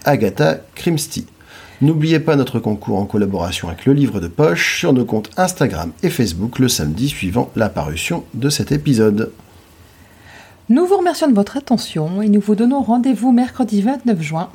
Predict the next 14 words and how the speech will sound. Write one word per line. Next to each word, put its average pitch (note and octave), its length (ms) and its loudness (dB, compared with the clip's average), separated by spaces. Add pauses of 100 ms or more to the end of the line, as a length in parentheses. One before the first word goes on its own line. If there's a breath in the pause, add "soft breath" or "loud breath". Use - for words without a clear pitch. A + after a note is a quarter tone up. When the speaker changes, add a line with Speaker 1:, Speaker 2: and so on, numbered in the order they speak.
Speaker 2:
pour - 140 0
le G#3 60 6
prochain D4 400 0
épisode D#3 480 0
qui A3+ 120 -2
sera F3+ 280 -4
consacré - 580 -4
au A3+ 80 0
dernier A3+ 280 4
roman G3 260 4
publié B3 440 0
par A3+ 240 0
The G#3 80 0
Bollhead D#3+ 680 -2